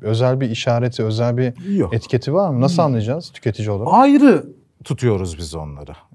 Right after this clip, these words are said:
Speaker 2: Ya zaten horozlu, e, yumurtayı, yani kuluçkalık yumurtayı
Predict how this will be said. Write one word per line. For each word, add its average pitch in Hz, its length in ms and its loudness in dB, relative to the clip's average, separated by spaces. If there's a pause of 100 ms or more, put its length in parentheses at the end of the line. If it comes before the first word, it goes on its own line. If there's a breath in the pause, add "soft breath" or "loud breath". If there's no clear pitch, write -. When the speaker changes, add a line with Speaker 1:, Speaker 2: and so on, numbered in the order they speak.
Speaker 2:
Ya 139 80 -2
zaten 185 360 0
horozlu, 190 840 2
e, 151 60 0 (360)
yumurtayı, 170 480 2
yani 120 220 2
kuluçkalık 160 560 -2
yumurtayı 170 460 0